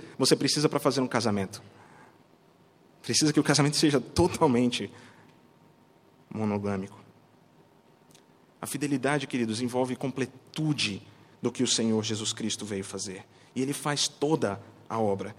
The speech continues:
ele completa toda a obra que lhe foi dada. Falar em fidelidade é falar de envio, é falar de missão, é chamar Jesus Cristo de um obreiro.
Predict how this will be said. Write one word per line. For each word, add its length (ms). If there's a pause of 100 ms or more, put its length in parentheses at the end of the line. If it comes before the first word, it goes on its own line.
(100)
ele 120
completa 520
toda 240
a 60
obra 200
que 120
lhe 60
foi 200
dada. 320 (2750)
Falar 360
em 60
fidelidade 580
é 20
falar 320
de 100
envio, 360
é 40
falar 240
de 80
missão, 500 (760)
é 60
chamar 360
Jesus 300
Cristo 280
de 120
um 120
obreiro. 460